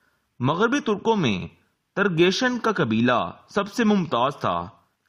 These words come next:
जिसके सरदारों ने खाकान का लकब इख्तियार करके अपनी हुकूमत कायम की।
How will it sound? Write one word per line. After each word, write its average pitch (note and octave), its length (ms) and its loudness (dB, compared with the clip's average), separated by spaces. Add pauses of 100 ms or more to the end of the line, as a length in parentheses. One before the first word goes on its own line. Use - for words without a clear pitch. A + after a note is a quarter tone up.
(120)
जिसके A3 400 0
सरदारों E3 480 0
ने A#2 160 0 (420)
खाकान E3+ 480 -2
का A3 100 0
लकब G3 280 0
इख्तियार D#3 500 0
करके C3+ 400 0 (360)
अपनी G3+ 280 0
हुकूमत E3 440 2
कायम A#2+ 300 -2
की। G2+ 220 -2